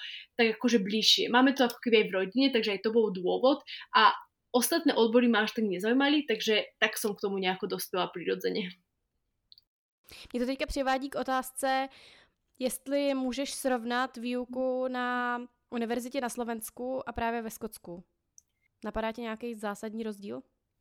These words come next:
Speaker 1: V podstate to celé druhostupňové štúdium v U K,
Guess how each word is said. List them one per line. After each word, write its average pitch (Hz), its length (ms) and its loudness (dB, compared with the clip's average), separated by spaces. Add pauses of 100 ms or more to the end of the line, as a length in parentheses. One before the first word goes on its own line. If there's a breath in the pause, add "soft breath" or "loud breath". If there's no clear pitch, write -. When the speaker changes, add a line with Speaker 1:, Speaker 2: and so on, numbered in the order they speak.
(400)
Speaker 1:
V - 40 -20
podstate 330 720 0 (140)
to 226 220 4
celé 359 300 4
druhostupňové 240 1120 4 (120)
štúdium 262 640 4
v 214 300 2
U 220 80 -2
K, - 100 -4